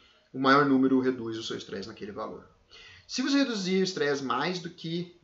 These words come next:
é, devia, dá uma merda na sua facção. Aliados e inimigos, aliados podem te ajudar e inimigos, é, é,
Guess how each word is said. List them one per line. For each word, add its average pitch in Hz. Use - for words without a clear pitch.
é, 113
devia, 127
dá 120
uma 131
merda 120
na 117
sua 113
facção. -
Aliados 202
e -
inimigos, 196
aliados 139
podem 190
te 185
ajudar 175
e 151
inimigos, 160
é, 127
é, 107